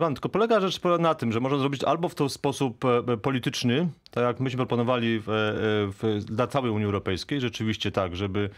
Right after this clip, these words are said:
rodzajem, jednym z rodzajów sankcji, które się stosuje, a które są różnie w efekcie, em, egzekwowane,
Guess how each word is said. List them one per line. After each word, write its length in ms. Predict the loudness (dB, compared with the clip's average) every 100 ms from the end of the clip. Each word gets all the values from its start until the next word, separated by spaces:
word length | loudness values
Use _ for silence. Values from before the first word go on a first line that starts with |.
| -20 -14 -4
rodzajem, 560 | -2 0 2 2 2
jednym 220 | 0 0 0
z 20 |
rodzajów 400 | 0 0 0 -2
sankcji, 400 | -2 -2 -6 -10
które 220 | -4 -2
się 120 | -2
stosuje, 520 | -4 -4 0 0 0 -2
a 40 |
które 220 | -4 -4 -2
są 180 | -2
różnie 480 | 0 0 0 0 -2 -6 -20 -14 -6
w 40 |
efekcie, 460 | -4 -4 -4 -2 -2
em, 280 | -2 -2 -2
egzekwowane, 720 | -2 -2 -2 -2 0 0